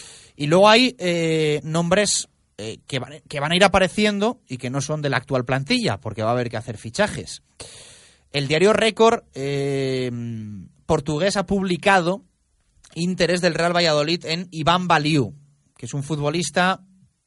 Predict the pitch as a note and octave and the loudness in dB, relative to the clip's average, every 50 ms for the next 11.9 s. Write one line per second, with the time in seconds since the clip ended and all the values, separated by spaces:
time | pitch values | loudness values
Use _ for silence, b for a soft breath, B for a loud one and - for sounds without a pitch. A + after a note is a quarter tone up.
0 | _ - B2 A#2 E3+ F3 F3 D#3+ - E3+ D#3 D3 E3+ D3+ D#3 D#3+ F3 F#3 F#3 G#3 | _ -18 -6 -2 0 2 2 2 0 -2 -2 -2 -2 0 0 0 0 2 2 2
1 | G#3 G3 - - G3+ G3 G#3+ A#3 B B B B B B B B B B - D3+ | 2 2 2 0 -2 -2 -2 -4 B B B B B B B B B B -4 -2
2 | C#3+ C#3+ - D3+ D3+ D#3+ D#3+ D3 - - D#3+ D#3+ E3+ F3+ F3+ F3+ - _ _ - | -2 0 0 2 2 2 2 0 0 -2 0 2 2 2 2 0 -6 _ _ -8
3 | C#3 C#3+ D3+ E3 - - C#3 C3+ C3 B2+ B2+ B2 A#2+ A#2+ A#2 A#2 A#2 A#2 - - | -6 -6 -6 -6 -8 -6 -4 -2 -2 -2 -2 -2 -2 -2 -2 -2 -2 -4 -4 -4
4 | D#3 E3 F3 E3 D#3+ E3+ E3 - F#3 - - - F3 F3+ F3 D#3+ - D#3+ C#3 C#3+ | -2 0 2 2 0 0 0 0 -2 -2 -4 -4 -2 -2 -2 -2 -4 -4 -4 -2
5 | C3+ A2+ - - - - - - A#2 A2+ A2+ G#2+ - A2+ A#2 B2+ D3+ D#3+ D3 B2 | -2 -2 -4 -6 -10 -14 -14 -12 -10 -8 -8 -8 -8 -10 -6 -4 -4 -4 -4 -4
6 | A#2 A#2 - C#3 C#3+ C#3+ C#3+ B2 - B2 A2 A#2 A2 - - - - - _ B | -6 -8 -8 -8 -8 -8 -8 -10 -10 -10 -10 -8 -8 -10 -10 -14 -16 -20 _ B
7 | B B B B B B B B B B B B - C#3 D3 D3 C#3+ C#3+ C#3+ - | B B B B B B B B B B B B -2 0 2 2 2 0 0 2
8 | E3+ E3+ F#3+ F#3 G#3 G3+ F3+ F3+ E3+ D#3+ - F3 D#3 F3+ E3+ D#3+ E3 D#3+ D3 C#3+ | 2 2 2 2 0 0 0 -2 -4 -2 -4 -2 -2 -2 0 0 0 0 0 -2
9 | D#3+ C#3+ D3+ E3+ G3 F#3+ - - - A#2 - - - - - - _ _ _ _ | -2 -2 0 0 0 0 -2 -4 -8 -10 -12 -12 -14 -16 -16 -18 _ _ _ _
10 | _ _ _ _ _ _ _ _ _ _ _ _ _ - B2+ A#2+ B2 C#3+ D#3 D3+ | _ _ _ _ _ _ _ _ _ _ _ _ _ -6 -2 0 0 0 0 0
11 | D#3 E3+ D#3 C3+ - D#3 - E3 E3+ C#3+ - D3 E3 E3+ - - - - | -2 -4 -4 -2 -4 -6 -4 -4 -4 -4 -4 -4 -6 -6 -8 -12 -20 -20